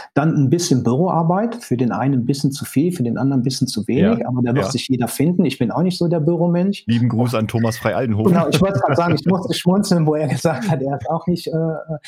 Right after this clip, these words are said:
Speaker 1: ich kenne
Speaker 2: Ja.
Speaker 1: das. Also,
Speaker 2: Mhm.
Speaker 1: äh, ähm, ich brauche einen ganzen Tag, um vier E-Mails zu schreiben. Ähm,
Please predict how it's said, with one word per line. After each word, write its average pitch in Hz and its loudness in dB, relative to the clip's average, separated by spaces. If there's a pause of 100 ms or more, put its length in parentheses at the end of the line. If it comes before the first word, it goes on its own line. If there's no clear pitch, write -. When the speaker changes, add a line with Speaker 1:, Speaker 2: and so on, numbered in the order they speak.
Speaker 1:
ich 196 -2
kenne 156 2
Speaker 2:
Ja. 160 2
Speaker 1:
das. 208 -2 (100)
Also, 139 -2
Speaker 2:
Mhm. 123 0
Speaker 1:
äh, 131 -4 (580)
ähm, 131 -2
ich - -12
brauche 131 -2
einen 127 0
ganzen 135 -2
Tag, 127 -4
um 123 -2
vier 123 -2
E-Mails 143 0
zu 117 -4
schreiben. 117 -4 (340)
Ähm, 127 0